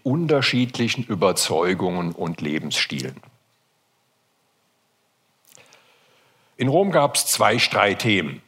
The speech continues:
Das eine Streitthema betraf Essen. Ich zitiere: "Der eine ist davon überzeugt, alles essen zu dürfen.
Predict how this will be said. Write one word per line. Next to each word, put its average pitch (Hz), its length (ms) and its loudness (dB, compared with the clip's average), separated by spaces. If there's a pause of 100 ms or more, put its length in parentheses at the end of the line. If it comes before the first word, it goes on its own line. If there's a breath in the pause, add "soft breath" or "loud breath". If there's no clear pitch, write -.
(560)
Das - 260 -6
eine 104 300 0
Streitthema 104 760 0
betraf 85 680 0
Essen. 98 440 0 (2250)
Ich - 220 -12
zitiere: 110 600 2
"Der 101 220 2
eine 165 360 2
ist 147 240 0
davon 120 340 2
überzeugt, 127 840 0
alles 143 360 2
essen 120 320 0
zu 110 160 0
dürfen. 123 680 0